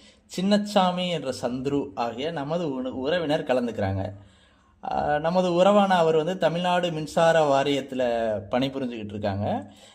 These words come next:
இவங்கள வந்து நம்ம சமூகத்தை சேர்ந்த நிறைய பேருக்கு வந்து அதிகமா பரிச்சயமாயிருப்பாங்க. அவரை பத்தின ஒரு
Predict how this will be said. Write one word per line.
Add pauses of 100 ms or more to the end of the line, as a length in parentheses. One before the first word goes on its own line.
(100)
இவங்கள
வந்து
நம்ம
சமூகத்தை
சேர்ந்த
நிறைய
பேருக்கு
வந்து
அதிகமா
பரிச்சயமாயிருப்பாங்க. (760)
அவரை
பத்தின
ஒரு